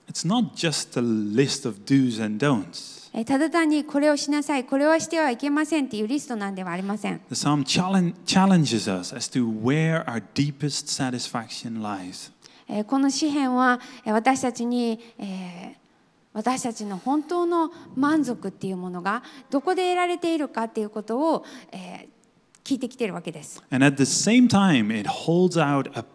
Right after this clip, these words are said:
Speaker 1: promise of a fulfilled life.
Speaker 2: えー、そしてまたこの本当に豊かに満たされた人生っていうものが約束されているんです。
Speaker 1: So now we've seen something of what this delight in Psalm one verse two is about.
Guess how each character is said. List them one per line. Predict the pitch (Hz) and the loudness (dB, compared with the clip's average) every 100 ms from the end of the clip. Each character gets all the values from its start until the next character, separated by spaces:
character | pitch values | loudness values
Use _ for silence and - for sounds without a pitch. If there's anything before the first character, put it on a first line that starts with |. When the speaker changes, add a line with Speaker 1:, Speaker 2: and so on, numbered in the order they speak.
| - | -4
Speaker 1:
promise | 147 156 143 98 - - - - - _ - | 4 4 4 2 -2 -4 -12 -20 -20 _ -14
of | 113 | -10
a | 107 | -8
fulfilled | - 113 - - 156 143 117 | -4 -6 -4 2 4 4 0
life. | 95 87 - - _ - - | -6 -10 -20 -20 _ -20 -10
Speaker 2:
え | 220 | -6
ー、 | 220 | -2
そ | 311 | -2
し | 302 | 0
て | 359 | 0
ま | 349 349 | 0 0
た | 359 349 - | 2 0 0
こ | - | -2
の | 285 277 269 - - - - | 0 0 -2 -12 -20 -20 -4
本 | 330 381 | -2 0
当 | 381 381 | 0 -2
に | 370 359 254 - | 0 -2 -2 -4
豊 | 302 294 277 | -4 -2 -2
か | 226 | -2
に | 196 185 | -4 -6
満 | 220 240 | -2 0
た | 294 | 0
さ | 302 311 | 0 -2
れ | 269 | -2
た | 254 233 220 - - | -2 -2 -4 -10 -10
人 | 226 269 | -2 0
生 | 254 226 | 0 -2
っ | 190 | -4
て | 208 | -8
い | 202 | -8
う | |
も | 208 | -8
の | 196 | -6
が | 196 226 220 - - - | -2 -2 -4 -10 -14 -8
約 | 240 - | -8 -4
束 | 339 - | -6 -4
さ | - 302 | -2 0
れ | 311 | 0
て | 311 311 | 0 0
い | |
る | 247 | -2
ん | 156 | -6
で | 151 | -10
す。 | - - - - - | -20 -20 -20 -20 -10
Speaker 1:
So | - | -2
now | 135 170 | 2 4
we've | 180 | 4
seen | 156 - 190 180 | 2 2 4 4
something | 143 - 208 233 151 117 | 2 0 2 4 4 4
of | 110 | 4
what | 113 117 | 4 4
this | 107 | 2
delight | 98 113 113 131 120 110 | 4 6 8 6 4 2
in | 104 | -4
Psalm | 98 - 110 107 | -4 -2 0 2
one | 113 110 | 0 0
verse | 113 - | -2 -2
two | - 131 104 | 2 2 2
is | 98 | -2
about. | 110 131 95 - | 0 -2 -2 -12